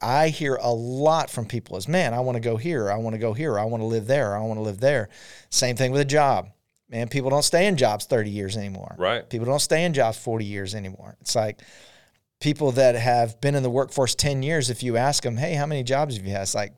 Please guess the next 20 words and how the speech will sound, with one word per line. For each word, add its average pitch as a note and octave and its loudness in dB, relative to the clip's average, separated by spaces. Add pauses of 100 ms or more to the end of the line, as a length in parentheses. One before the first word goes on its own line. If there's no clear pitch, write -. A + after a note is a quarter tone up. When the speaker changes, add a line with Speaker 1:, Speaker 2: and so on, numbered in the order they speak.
(160)
Speaker 1:
"Thirty." C3 4 (120)
Speaker 2:
Yeah. G2+ -2 (200)
Speaker 1:
"Forty." D3+ 4 (320)
Speaker 2:
<laughs> - 0
Speaker 1:
Or, F3 6 (480)
"I E3 6
don't F#3 4
have C3+ 4
one D3 2
job. G#2+ 0 (180)
Speaker 2:
Mm-hmm. G#2+ -8 (840)
Speaker 1:
I C3 0
have D3 4
five B2 0
part-time C3 0
jobs," - -14
Speaker 2:
Mm. G2 -10
Speaker 1:
right? A#2+ 0
So C3 2 (340)
there D3+ 4